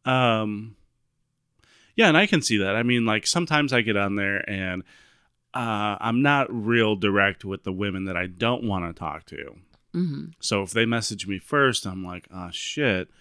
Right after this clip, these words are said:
Speaker 1: I have to, I'm still polite and all this other stuff.
Speaker 2: Yeah.
Speaker 1: Um, but even in that, I think there's a m-,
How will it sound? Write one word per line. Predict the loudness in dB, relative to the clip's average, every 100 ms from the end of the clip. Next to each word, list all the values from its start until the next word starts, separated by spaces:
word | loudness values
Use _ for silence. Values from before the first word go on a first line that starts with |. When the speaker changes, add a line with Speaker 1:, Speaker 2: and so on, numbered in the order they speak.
| -20 -20 _
Speaker 1:
I | -4
have | -2 -2
to, | 0
I'm | 0
still | 0 0
polite | -2 -4 -2 0 -2
and | -4
all | -8
this | -6 0
other | 2 2
stuff. | 0 -2 -4 -2
Speaker 2:
Yeah. | -2 0 0 -2 -6 -6
Speaker 1:
Um, | -2 -2 -2 -6 -8 -10 -18 _ _ _ _ _ 0
but | 0 2
even | 2 2 4
in | 2 4
that, | 2 2 0 -4 -6
I | -8
think | -4 -4
there's | -2 -2 -2
a |
m-, | -4 -4 -4 -8